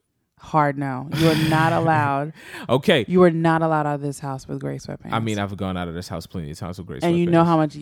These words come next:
Speaker 1: noise I make whenever you
Speaker 2: But,
Speaker 1: walk
Speaker 2: but
Speaker 1: out the
Speaker 2: I'm
Speaker 1: house.
Speaker 2: okay. I'm, I'm
Speaker 1: <laughs>
Speaker 2: just,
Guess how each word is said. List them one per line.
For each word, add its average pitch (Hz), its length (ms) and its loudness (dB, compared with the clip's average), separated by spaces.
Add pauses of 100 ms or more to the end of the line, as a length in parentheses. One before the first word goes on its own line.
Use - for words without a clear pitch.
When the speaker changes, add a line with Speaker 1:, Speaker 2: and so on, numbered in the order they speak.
(100)
Speaker 1:
noise 151 400 -2
I 143 80 -4
make 139 300 -8
whenever 139 260 -8
you 131 60 -6
Speaker 2:
But, 143 140 4
Speaker 1:
walk 127 160 -4
Speaker 2:
but 139 140 2
Speaker 1:
out - 20 -6
the 127 40 -2
Speaker 2:
I'm 139 60 0
Speaker 1:
house. 135 220 -4
Speaker 2:
okay. 131 220 -2
I'm, 104 140 -2 (100)
I'm 131 120 -2
Speaker 1:
<laughs> 147 80 2
Speaker 2:
just, 143 120 0